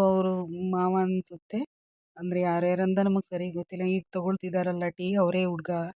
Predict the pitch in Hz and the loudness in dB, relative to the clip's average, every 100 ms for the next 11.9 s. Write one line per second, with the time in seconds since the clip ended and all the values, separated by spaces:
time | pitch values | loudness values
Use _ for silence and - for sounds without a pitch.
0 | _ _ _ _ _ - 202 202 208 226 | _ _ _ _ _ -4 0 2 2 0
1 | 202 202 202 185 185 196 196 - 202 196 | 2 4 6 6 4 4 -2 -6 0 0
2 | 196 190 180 - 190 190 180 180 170 165 | 0 -2 -4 2 4 6 4 2 -2 -4
3 | 185 185 185 170 - 180 - 175 - - | -2 0 2 2 -2 -10 -8 -10 -10 -8
4 | 180 180 220 _ _ _ _ 180 190 190 | -4 -4 -6 _ _ _ _ -2 0 2
5 | 185 185 190 185 190 190 175 180 180 185 | 2 4 2 2 0 0 2 2 4 4
6 | 180 175 175 175 180 185 185 185 185 185 | 4 0 0 0 0 0 0 0 0 -2
7 | 180 180 180 180 175 180 180 175 175 - | -4 -4 0 2 2 2 2 2 -2 -4
8 | 180 175 175 175 - _ _ _ _ 202 | -6 -4 -4 -6 -10 _ _ _ _ 0
9 | 196 214 185 185 196 202 190 185 190 185 | 2 4 6 10 10 10 6 4 4 4
10 | 185 185 180 180 175 185 180 180 185 180 | 2 2 0 0 -2 0 2 2 2 0
11 | 185 196 185 190 190 180 175 185 | 2 2 2 4 4 4 2 2